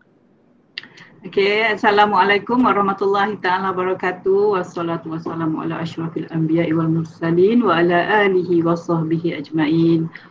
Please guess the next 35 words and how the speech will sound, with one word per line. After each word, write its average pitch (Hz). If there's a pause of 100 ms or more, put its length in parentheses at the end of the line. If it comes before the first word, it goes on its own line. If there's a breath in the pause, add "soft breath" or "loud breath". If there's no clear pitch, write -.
(200 loud breath)
Rabbi 165
shrah 170
li 165
sadri 160
wa 160
yassir 160
li 160
amri 160
wahlul 160
'uqdatam 160
min 160
lisani 180
yafqahu 170
qawli. 156
I 196
think 233
untuk, 196 (160)
uh, 165
mendapat, 180 (160)
uh, 165
lebih 165
keberkatan 175
untuk 180
sesi 165
pagi 160
ni, 190
kita 165
mulakan 170
our 160
session 175
with, 165
uh, 160
bacaan 170
surah 160
Al-Fatihah. 165